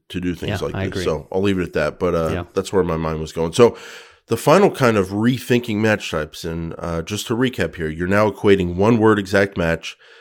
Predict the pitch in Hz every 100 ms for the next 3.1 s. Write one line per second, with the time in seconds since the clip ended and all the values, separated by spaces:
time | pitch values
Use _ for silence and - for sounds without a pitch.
0 | _ _ - 92 90 90 90 90 - -
1 | 95 98 98 90 85 82 - - 90 90
2 | 92 87 95 87 - 95 80 73 - -